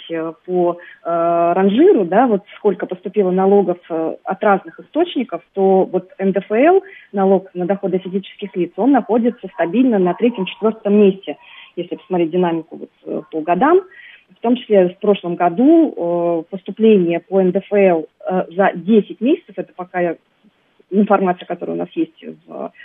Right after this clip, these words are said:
открытом доступе, составили четыре и три триллиона рублей, а, вот за десять месяцев две тысячи, э, две тысячи двадцать второго года. Поэтому, естественно, чем больше будет поступать,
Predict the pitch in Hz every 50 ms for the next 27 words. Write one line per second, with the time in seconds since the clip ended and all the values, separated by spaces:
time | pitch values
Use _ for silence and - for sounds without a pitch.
0 | - _ - - - 175 170 - 180 175 240 320 359 339 233 - 170 - - -
1 | - - 233 233 233 202 180 - - 202 - - 254 269 247 202 - 196 185 -
2 | 202 226 226 220 - - 214 208 220 202 202 190 185 202 220 226 208 180 170 170
3 | 170 175 185 202 220 220 - _ _ _ _ - - - _ _ - 175 170 165
4 | 165 160 156 160 160 160 165 190 202 196 165 160 - 180 180 - 196 196 196 165
5 | 165 165 160 _ - 180 - - - 175 170 165 160 170 175 - 208 - - -
6 | - - 180 185 185 180 - 156 _ - 156 151 - - _ - 170 185 185 175
7 | 185 175 175 175 170 - - - 185 185 185 180 190 190 185 - - 269 277 -
8 | - 214 196 185 185 - - - _ - - 214 214 202 240 240 240 - 180 185
9 | 196 180 185 - _ _ - 196 - 208 190 175 175